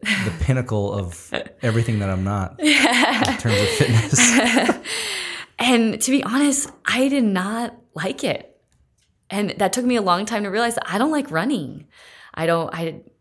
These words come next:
Speaker 2: I thought that I had to do it because I was causing so much damage food-wise that I need to
Speaker 1: Interesting.
Speaker 2: then
Speaker 1: That's,
Speaker 2: offset
Speaker 1: that's
Speaker 2: it
Speaker 1: interesting.
Speaker 2: and punish myself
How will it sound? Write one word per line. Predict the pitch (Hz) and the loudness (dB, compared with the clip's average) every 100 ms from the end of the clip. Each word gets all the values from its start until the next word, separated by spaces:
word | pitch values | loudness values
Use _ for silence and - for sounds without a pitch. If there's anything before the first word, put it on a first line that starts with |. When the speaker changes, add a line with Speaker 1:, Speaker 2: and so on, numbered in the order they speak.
| _ - | _ -8
Speaker 2:
I | - | -4
thought | 185 - 185 180 | -2 2 4 6
that | 208 | 4
I | |
had | 208 175 175 | 4 2 -2
to | |
do | 170 185 190 | -4 0 2
it | 147 - | 0 -4
because | 170 185 160 | -8 -6 -4
I | 160 | -4
was | 147 - | -4 -8
causing | - 160 160 156 | -6 -6 -4 -6
so | - | -6
much | 151 139 - | -8 -8 -8
damage | 165 156 151 139 147 - - | -4 -2 -2 -4 -6 -12 -6
food-wise | - 285 185 143 143 - - - _ _ _ _ - | 0 2 2 0 -2 0 2 0 _ _ _ _ -2
that | 175 | 0
I | |
need | 165 160 | 2 2
to | 135 | 0
Speaker 1:
Interesting. | 160 | 2
Speaker 2:
then | 165 156 147 151 - - - | 2 2 2 -2 -8 -18 -14
Speaker 1:
That's, | - - - | -12 -12 -6
Speaker 2:
offset | 180 170 165 | -4 -2 0
Speaker 1:
that's | 156 147 - | 0 0 -6
Speaker 2:
it | - | -12
Speaker 1:
interesting. | 98 180 | -12 -10
Speaker 2:
and | 170 | -8
punish | 160 156 151 | -6 -6 -6
myself | 147 151 147 139 143 - - | -8 -6 -4 -4 -6 -14 -18